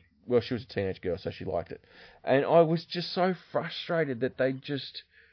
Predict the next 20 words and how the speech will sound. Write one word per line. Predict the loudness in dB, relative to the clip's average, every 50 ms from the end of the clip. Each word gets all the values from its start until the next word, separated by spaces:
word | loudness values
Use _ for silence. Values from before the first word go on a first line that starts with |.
| _ _ _ -4
completely | 0 0 0 0 -2 -2 0 0 0 2 2 2 2 4
messed | 4 2 2 2 0 -2 -6 -12 -8 -4
with | 0 0 2 2 0 -2 -6 -10 _ _ _ _ _ _ _ _ _ _ _ _ _ _ _ _ _ _ _ _ _ _ _ _ _ -14 -10 -2 2
decades | 4 4 4 4 2 4 4 4 2 0 -4 -8 -12 -14 -16 _ _ _ _ _ _ _ _
of | 6 8 8 8 8 6 2
work | -2 0 2 2 4 4 4 2 0 -2 -4 -12 -20 _ _ _ _ _ -4
that | -4 -4
had | -2 0
been | 0 0 0 -2
put | -4 -4 -4 -2
into | -2 -2 -4 -4 -6 -6
building | -4 0 2 4 4 4 2 2 0
up | 0 -2 -2
vampires | -2 -2 -2 0 0 -2 -2 -2 -2 0 0 -2 -4 -6 -10 -14 _ -20 -20 -20 -20 -20 _ _ 2
as | 4 4 4 4 2 0 -6 -12 _ _ _ _ _ _ -4
a | -4 -4
really | -2 -4 0 4 4 6 6 6 4 4 2 -2
good | -2 -2 -2 0 0 -2 -4 -6 -6
big | -4 -4 -4 -4 -2
bad. | 0 0 0 0 -2 -4 -6